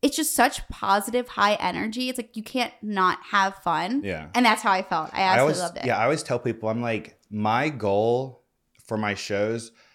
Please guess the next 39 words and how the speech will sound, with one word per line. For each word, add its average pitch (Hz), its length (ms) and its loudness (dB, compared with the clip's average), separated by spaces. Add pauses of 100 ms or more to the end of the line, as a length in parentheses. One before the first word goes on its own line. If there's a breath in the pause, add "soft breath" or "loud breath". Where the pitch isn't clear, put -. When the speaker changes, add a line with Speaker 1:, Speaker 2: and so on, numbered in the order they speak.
(140 soft breath)
Speaker 2:
are, 98 180 2
like, 90 280 -2
if 113 220 -10
you, 139 280 -2
let's 131 160 -2
say 135 120 -6
you're 117 100 -2
having 107 260 -2
a 98 60 -6
bad 98 220 -2
day, 98 100 -2
you're 95 80 -4
having 95 300 -6
a 92 40 -8
bad 90 220 -6
week, 95 240 -10
I 104 140 -2
want 131 220 -4
you 107 180 -4
to 110 260 -8
come 104 260 -6
to 113 120 -10
my 98 180 -4
show 104 420 -4 (200 loud breath)
and 92 80 -12
escape 104 440 -6
reality 90 560 -6
for 85 520 -12 (280 soft breath)
hour 98 120 -2
and 98 80 -4
a - 20 -6
half, 95 300 -4
two 98 220 -6
hours, 90 280 -4
and 90 100 -16
forget 95 220 -8
all 87 160 -4
your 85 120 -8
problems 82 680 -10